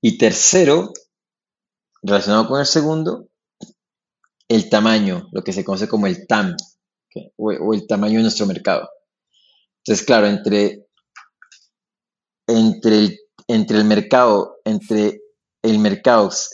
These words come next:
sea más grande, la oportunidad es mayor, porque tenemos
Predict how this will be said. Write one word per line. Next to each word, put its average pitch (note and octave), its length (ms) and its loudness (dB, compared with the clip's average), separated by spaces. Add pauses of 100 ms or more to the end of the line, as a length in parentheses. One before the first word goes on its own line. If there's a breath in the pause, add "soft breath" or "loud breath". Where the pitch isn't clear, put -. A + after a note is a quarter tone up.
(120)
sea - 260 0
más A#2+ 220 2
grande, D3 500 2 (240)
la G2+ 180 -2
oportunidad G2+ 500 -2
es G2+ 60 -6
mayor, C3 400 0 (640)
porque G#2 460 -2 (260)
tenemos A2 720 0